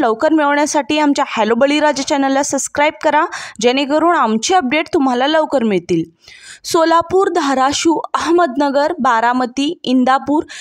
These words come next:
या शहरांचा पाणीपुरवठा प्रामुख्यानं उजनी धरणावर अवलंबून आहे. यामुळं उजनी धरणाच्या पाणीसाठ्याकडं सर्वांचं लक्ष असतं. यंदा जून जुलै महिना संपला, पण उजनी धरण परिसरात पा-, समाधानकारक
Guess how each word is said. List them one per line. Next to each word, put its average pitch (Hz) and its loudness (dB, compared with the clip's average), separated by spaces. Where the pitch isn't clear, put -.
या 311 2
शहरांचा 339 2
पाणीपुरवठा 302 0
प्रामुख्यानं 285 -2
उजनी 277 0
धरणावर 285 2
अवलंबून 269 2
आहे. 285 2
यामुळं 262 2
उजनी 277 0
धरणाच्या 330 2
पाणीसाठ्याकडं 285 0
सर्वांचं 269 0
लक्ष - -2
असतं. 208 -2
यंदा 254 4
जून 294 2
जुलै 302 2
महिना 294 2
संपला, 277 0
पण 294 2
उजनी 311 2
धरण 339 2
परिसरात 302 2
पा-, 285 -4
समाधानकारक 294 0